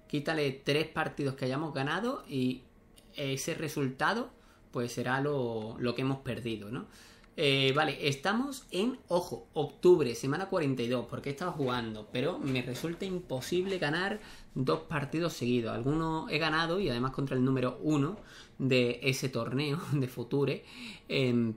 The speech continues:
pero no consigo ganar más. Así que he pensado, bueno, pues tendré que mejorar como sea, em, a nuestro personaje. Porque claro, vamos horriblemente mal.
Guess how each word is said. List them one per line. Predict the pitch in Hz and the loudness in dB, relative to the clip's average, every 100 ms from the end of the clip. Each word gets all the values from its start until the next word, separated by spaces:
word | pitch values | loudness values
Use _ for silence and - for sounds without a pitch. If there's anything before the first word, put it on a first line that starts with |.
| - | 6
pero | 131 127 120 | 8 8 4
no | 127 | 2
consigo | 143 143 139 147 | 2 -2 -2 -2
ganar | 147 120 131 135 | -2 0 -2 -2
más. | 110 113 113 110 - - - - - - - - - - - - | 0 0 0 -4 -10 -14 -18 -20 -20 -20 -20 -20 -20 -20 -20 -2
Así | 127 127 143 135 | 0 2 2 2
que | 160 - - | 2 0 0
he | 135 127 | 4 4
pensado, | 123 120 117 - 113 110 | 4 2 0 -2 -4 -2
bueno, | 117 196 | 0 0
pues | 214 117 | -2 -6
tendré | 117 110 131 | -4 -2 0
que | 202 | 0
mejorar | 180 131 127 123 143 165 | 0 0 -2 0 -2 -2
como | 190 147 113 | -2 0 -2
sea, | 110 - 170 151 202 247 - - - - - - - - - - - | -4 -4 -2 -2 -4 -10 -20 -20 -20 -20 -20 -20 -20 -20 -20 -16 -2
em, | 127 113 110 107 104 - - - - - - | 0 2 0 -4 -6 -10 -16 -20 -20 -18 -2
a | 127 | 2
nuestro | 123 120 117 | 2 2 -2
personaje. | 110 117 117 135 220 - 113 - - - - - - - - - | -2 -4 0 2 2 0 -8 -14 -20 -20 -20 -20 -20 -20 -20 -6
Porque | 131 120 - | -2 -2 -2
claro, | 107 151 180 110 - | -2 0 0 -2 -4
vamos | 117 123 151 180 180 | -4 0 0 -2 -6
horriblemente | 160 127 127 127 120 117 110 | -8 -2 0 0 0 -2 -4
mal. | 127 196 120 | -4 -4 -6